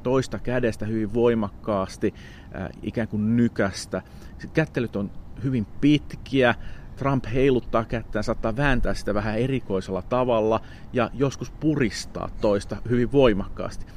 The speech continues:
Ja nämä on sellaisia, johon ei ole totuttu, ja sen takia erityisesti Trumpin kättelyihin on kiinnitetty viime aikoina huomiota ja mietitty, että, että mistä tää oikein johtuu, että, että mi-, minkälaista viestiä hän yrittää tällä välittää. No, sitten siitähän on monenlaisia teorioita.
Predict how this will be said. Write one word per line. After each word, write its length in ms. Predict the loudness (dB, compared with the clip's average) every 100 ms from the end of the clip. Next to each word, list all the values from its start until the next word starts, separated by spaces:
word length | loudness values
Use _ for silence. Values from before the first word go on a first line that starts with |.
| -8
Ja 60 | -2
nämä 120 | 0
on 60 | 2
sellaisia, 360 | 4 2 2
johon 240 | 0 0 -2
ei 80 | -4
ole 160 | -6 -4
totuttu, 420 | -2 0 -2 -2
ja 60 | -2
sen 180 | 0 0
takia 300 | 0 -2 -2 -4 -16 -16 -16 -16 -2
erityisesti 440 | 2 2 0 -6 -4
Trumpin 580 | 0 4 6 6 4 2
kättelyihin 600 | 2 0 -2 -4 -4 -4
on 100 | -4
kiinnitetty 460 | -2 -2 -4 -4 0
viime 240 | 2 2
aikoina 280 | 0 0 0
huomiota 360 | 2 2 0 0
ja 40 |
mietitty, 320 | 0 0 -2
että, 180 | -2 -2 -4 -10 -14 -12
että 200 | -8 -4
mistä 320 | -4 -2 -4
tää 280 | -2 -2 0
oikein 440 | 0 0 0 0
johtuu, 440 | 0 -2 -4 -2 -2
että, 160 | 0
että 280 | 0 0 0
mi-, 140 | 0 0
minkälaista 520 | 0 2 0 0 -2
viestiä 420 | 2 0 0 -2
hän 120 | 0
yrittää 360 | -2 -4 -2 -2
tällä 260 | 0 0 0
välittää. 460 | -2 -4 -10 -14 -14 -14 -14 -14 -6 2
No, 180 | 2 2 -12 -16 -4
sitten 360 | 0 4 4 2
siitähän 360 | 0 2 4 4
on 60 |
monenlaisia 460 | 4 4 4 2 2
teorioita. 680 | 4 6 6 4 2 2